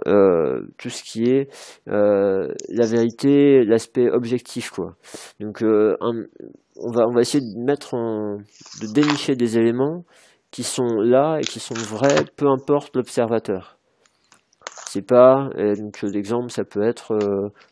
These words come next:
bah, le fait que la Terre, euh, tourne autour du Soleil et, euh, peu importe notre culture, peu importe notre préférence, peu importe, euh, la personne, et c'est un fait,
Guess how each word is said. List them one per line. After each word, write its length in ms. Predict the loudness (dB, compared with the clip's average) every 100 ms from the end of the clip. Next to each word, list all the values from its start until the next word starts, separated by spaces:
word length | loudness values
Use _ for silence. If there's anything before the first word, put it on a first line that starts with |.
| -2
bah, 100 | 0
le 100 | 0
fait 240 | -2 -4
que 400 | -4 -2 0 2 2
la 160 | 0
Terre, 360 | 0 0 0 -2
euh, 240 | -4 -6
tourne 320 | -8 -8 -6
autour 400 | -6 -6 -6 -6
du 80 | -8
Soleil 480 | -4 0 2 2 0
et, 140 | 0 0
euh, 200 | 0 -2
peu 100 | -4
importe 380 | -4 -2 -4 -4
notre 140 | -8 -10
culture, 560 | -12 -12 -10 -4 -2 -2 -2
peu 60 |
importe 420 | -4 -2 -4 -4
notre 100 | -10
préférence, 640 | -6 -6 -2 -2 -2 -6 -10
peu 140 | -10
importe, 460 | -8 -6 -8 -6 -6
euh, 100 | -6 -8 -6
la 80 | -6
personne, 640 | -2 -2 -2 -2 -2 -4 -12 -18 -20 -12
et 100 | -8
c'est 220 | -6 -4 -4
un 100 | -4
fait, 580 | -2 -2 -2 -10 -18